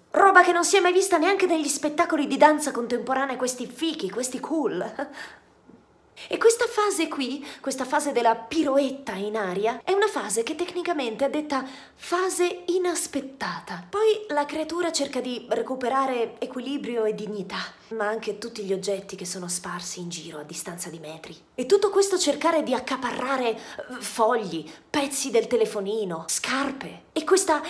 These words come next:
ricerca feroce di qualsiasi appiglio che salvi e protegga dall'umiliazione avviene quando la creatura è ancora sospesa in aria.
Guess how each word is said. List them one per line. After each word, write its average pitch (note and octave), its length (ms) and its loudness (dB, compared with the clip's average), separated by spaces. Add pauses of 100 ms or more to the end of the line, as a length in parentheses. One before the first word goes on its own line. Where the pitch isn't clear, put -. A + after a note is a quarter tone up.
ricerca F4+ 600 2
feroce D4+ 580 2
di A#3 80 0
qualsiasi C#4 500 2
appiglio G3 840 -2
che - 100 -8
salvi D#4 600 4
e C4 60 2
protegga B3+ 540 4
dall'umiliazione G#3 1000 4
avviene D4 480 0
quando E4+ 220 -4
la D#4+ 120 2
creatura A#3 580 -4 (320)
è - 120 -16
ancora F#4+ 440 -6
sospesa F#4 640 -6
in D#4+ 160 -14
aria. G#3 440 -16